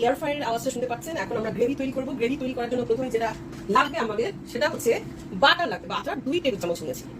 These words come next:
আমার ধারণা দুই টেবিল চামচ একটু কম, কম হতে পারে, ঠিক আছে? তো সেই বাটারটা আমি এখন এটার মধ্যে দিয়ে দিব। একটু গরম হোক। ফ্রাই প্যানটা গরম হয়ে গেছে, আমি এখন এটাতে বাটার দিব।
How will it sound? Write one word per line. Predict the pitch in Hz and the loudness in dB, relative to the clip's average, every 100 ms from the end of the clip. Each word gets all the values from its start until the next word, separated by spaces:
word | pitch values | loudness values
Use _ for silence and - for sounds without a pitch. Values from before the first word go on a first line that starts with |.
| - - - - | -12 -10 -10 -6
আমার | 294 | 0
ধারণা | 370 330 | 2 2
দুই | 294 | -2
টেবিল | 302 | -4
চামচ | 302 311 | -6 -8
একটু | - | -2
কম, | 233 220 - | 0 0 2
কম | 226 247 | 2 2
হতে | 175 | 0
পারে, | - - | -2 -6
ঠিক | 285 | -4
আছে? | 285 - - - | -4 -6 -8 -10
তো | 277 254 | -2 0
সেই | 302 294 | 2 2
বাটারটা | 285 294 320 | 0 -2 0
আমি | 226 | -2
এখন | - - - - - - - - - 202 | -2 -6 -8 -14 -14 -14 -12 -12 -10 -4
এটার | 208 | -2
মধ্যে | 202 - | -2 -2
দিয়ে | 190 | -4
দিব। | 156 - | -4 -4
একটু | - | 2
গরম | 214 262 | 2 2
হোক। | 349 - - - - - - - - - - - - - - - - | -2 -8 -12 -12 -12 -14 -12 -12 -10 -10 -12 -14 -10 -8 -8 -8 -2
ফ্রাই | 262 - | 0 0
প্যানটা | 370 349 339 | 0 0 2
গরম | 320 339 | 0 2
হয়ে | 285 208 | 0 0
গেছে, | - 269 | -2 -2
আমি | 208 | 0
এখন | - 185 | -2 -4
এটাতে | 185 - | -2 -2
বাটার | 170 165 151 | -2 -2 -4
দিব। | - | -6